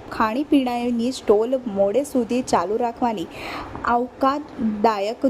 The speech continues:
છૂટ આપવામાં આવી છે, પરંતુ નવરાત્રિ મહોત્સવમાં આ પ્રકારની છૂટનો ઘણા લોકો ગેરફાયદો ઉઠાવતા હોવાનું સામે આવ્યું છે, ત્યારે સ્થળ પર જ તપાસ કરવામાં આવે તેવી માંગ કરવામાં આવે છે. પોલીસ દ્વારા નશાની હાલતમાં ડ્રાઇવિંગ કરતા ડ્રાઈવરોનું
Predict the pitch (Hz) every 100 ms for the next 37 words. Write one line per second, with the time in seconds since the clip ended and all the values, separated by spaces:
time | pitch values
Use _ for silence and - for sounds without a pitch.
0 | 226 - 302 - - 208 233 226 220 190
1 | 185 - - - - - - 302 311 330
2 | 277 214 247 294 349 339 285 294 302 285
3 | 285 262 240 254 254 233 - 202 240 226
4 | 190 202 247 247 254 269 277 - - 220
5 | 311 330 - 262 226 247 202 - 220 220
6 | 240 214 202 214 196 226 - 294 285 240
7 | 185 185 185 - - - - - - 294
8 | - 302 262 262 277 285 294 277 254 269
9 | 277 - 269 262 269 269 277 269 240 220
10 | 196 247 302 262 233 220 185 185 185 -
11 | - - - - - 285 349 349 330 320
12 | 269 262 269 277 254 202 202 240 233 190
13 | 156 180 202 208 202 202 185 165 185 202
14 | 202 190 202